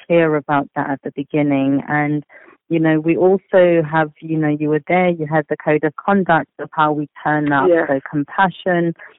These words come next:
Speaker 1: calling in instead of calling out, um, kinship, listening, confidentiality, so, and more. There's,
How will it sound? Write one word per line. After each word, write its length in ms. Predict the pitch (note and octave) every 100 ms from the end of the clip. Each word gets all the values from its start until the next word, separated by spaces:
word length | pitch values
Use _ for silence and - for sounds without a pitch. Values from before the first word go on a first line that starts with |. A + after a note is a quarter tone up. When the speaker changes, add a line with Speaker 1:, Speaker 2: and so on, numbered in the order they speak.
| _
Speaker 1:
calling 400 | - F3+ F3 E3+
in 240 | E3 D#3+ D#3
instead 280 | - C#3
of 120 | C#3 -
calling 460 | - D#3 D3 D3+
out, 420 | F3+ F#3 F3 F3 - _ _
um, 360 | D3+ C#3+ D3 D3 - - _ -
kinship, 720 | G3+ F#3+ - F3+ E3+ D#3+ - _ _ _ _ _ _ _ F3+
listening, 640 | F3+ F#3 - F3 E3 D#3+
confidentiality, 1120 | - F3+ - E3 D#3 - D#3 D3+ D3+ - D3 D3 - - _ -
so, 180 | E3 - - -
and 200 | D#3+ E3
more. 240 | E3+ D#3
There's, 240 | D3+ D#3